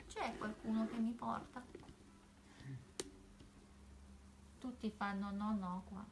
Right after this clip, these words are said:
quindi anche quest'anno, hop! La quercia. Come si chiama questa pianta? Io non lo so.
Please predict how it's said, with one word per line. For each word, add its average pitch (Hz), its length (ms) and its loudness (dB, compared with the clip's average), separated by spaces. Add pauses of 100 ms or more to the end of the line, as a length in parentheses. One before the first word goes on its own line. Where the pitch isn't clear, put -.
(200)
quindi 180 280 0 (720)
anche 202 300 0
quest'anno, 202 680 4
hop! 415 320 12 (2750)
La 349 220 12
quercia. 220 600 12 (4000)
Come 403 260 0
si - 140 -12
chiama - 260 10
questa 226 280 6
pianta? 262 360 10
Io 220 140 4
non 220 160 6
lo 220 100 4
so. - 220 -6